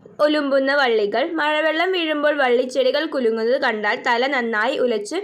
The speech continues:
കഴുകുന്നതായി തോന്നും. അതുപോലെ അടുത്തത്, മഴവെള്ളത്തിൽ ഒലിച്ചു വരുന്ന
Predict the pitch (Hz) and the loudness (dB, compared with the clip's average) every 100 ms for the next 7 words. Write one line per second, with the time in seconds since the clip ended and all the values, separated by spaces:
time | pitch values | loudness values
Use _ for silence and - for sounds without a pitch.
0 | 403 - 269 262 262 311 311 233 202 - | -8 -4 0 2 2 0 0 0 0 0
1 | 277 208 185 185 - 226 226 226 233 226 | 0 0 -2 -6 -6 -2 0 0 0 0
2 | 208 208 254 403 - - 262 269 285 294 | -2 -2 -2 -2 -8 -8 -2 0 0 0
3 | 294 285 349 - 262 254 254 277 233 214 | 0 0 -2 0 0 -2 -2 0 0 0
4 | 247 | -2